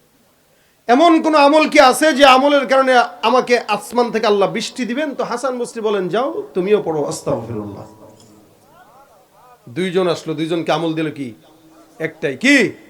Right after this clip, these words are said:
আস্তাগফিরুল্লাহ। এবার আরেকজন আসছে, আসে ডাক দিয়ে কয়, হুজুর,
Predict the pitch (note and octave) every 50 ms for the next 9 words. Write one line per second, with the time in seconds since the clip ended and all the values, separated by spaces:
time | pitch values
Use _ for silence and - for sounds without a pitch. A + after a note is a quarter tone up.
0 | _ _ - - - - - B2+ B2 - - C3+ A#2+ G#2+ F#2 - G#2 F2+ - _
1 | _ _ _ _ _ _ _ _ _ _ _ _ - D#3 F3 F#3+ F#3+ F3 E3+ E3
2 | E3+ F#3 E3+ C#3 D#3 F3 E3 C#3+ A#2+ - - - - - - _ - _ _ _
3 | _ _ _ _ _ _ _ _ _ _ - A2 - - B2+ B2+ A#2+ G#2+ A2+ B2
4 | A2+ B2 B2+ B2+ C3+ C#3 F3 A3 A#3+ A#3